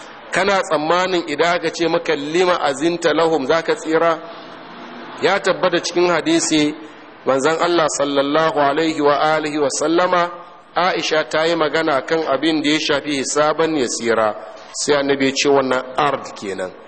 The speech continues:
A bijirar da bawa kawai gaba ga Allah madaukakin sarki, a ce kayi kaza, kayi kaza, amma je ka an yafe maka.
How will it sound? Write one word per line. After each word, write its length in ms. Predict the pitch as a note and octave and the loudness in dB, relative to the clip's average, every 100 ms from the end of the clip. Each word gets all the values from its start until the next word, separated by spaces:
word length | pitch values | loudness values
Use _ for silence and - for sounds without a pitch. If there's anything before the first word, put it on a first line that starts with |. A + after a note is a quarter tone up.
| - - - - | -20 -20 -20 -4
A 100 | A2 | -2
bijirar 500 | A2+ C#3 D3+ D#3 D3+ | 0 0 2 0 0
da 80 | C3+ | -2
bawa 480 | - D3 D3 C3+ B2+ | 2 2 2 2 2
kawai 220 | D3 C3+ | 0 0
gaba 220 | B2 D3 | 2 2
ga 100 | C3+ | 2
Allah 300 | C#3 C#3+ C#3 C3 | 2 2 0 2
madaukakin 500 | C#3 B2 A2 C3+ C#3 D3+ | 2 0 -2 -2 0 2
sarki, 480 | D#3+ D#3+ F#3 F#3+ - - - - | 0 0 0 0 -4 -16 -20 -8
a 100 | - B2+ | -4 0
ce 160 | D3 | 0
kayi 320 | C3+ C#3 D3 | 0 0 0
kaza, 360 | D3 C3+ C3+ C3+ | 0 0 2 0
kayi 240 | C3+ C#3+ | 0 -2
kaza, 260 | C#3 C3 C3 | 0 0 0
amma 220 | C3 C#3 | 2 0
je 120 | C3 A#2+ | 0 -2
ka 140 | B2+ | 0
an 160 | B2 B2 | 2 2
yafe 300 | B2 A2+ G2+ | 0 -2 -4
maka. 260 | G2+ - | -4 -6